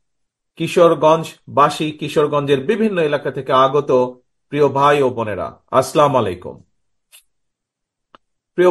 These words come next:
ভাই বোনেরা, আজকে আমরা সকলে এই মাঠে, আপনারা এই যে হাজারো মানুষ এই মাঠে আপনারা একত্রিত হয়েছেন আজকে, আজকে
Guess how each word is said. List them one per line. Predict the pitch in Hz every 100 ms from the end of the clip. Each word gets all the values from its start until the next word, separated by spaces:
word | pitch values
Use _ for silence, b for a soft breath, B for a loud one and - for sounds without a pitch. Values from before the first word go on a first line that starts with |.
| 165
ভাই | 196
বোনেরা, | 196 208 202 156 - - _ _ _ _ _ -
আজকে | 139 - - 214
আমরা | 202 196 202 196
সকলে | 190 190 196 113 - _ _ _ _ _ _ _ _ _ _ _ _
এই | 143 160 151
মাঠে, | 160 170 175 101 - 117
আপনারা | - 156 160
এই | 151
যে | 147 127
হাজারো | 143 156 147 139
মানুষ | 139 175 175
এই | 170 151
মাঠে | 147 151 170
আপনারা | 151 151 143 131
একত্রিত | 151 147 139 139 120
হয়েছেন | 139 139 135
আজকে, | 110 110 - - _ _ _ _ _ _ _ _ _ _ _ -
আজকে | 135 - -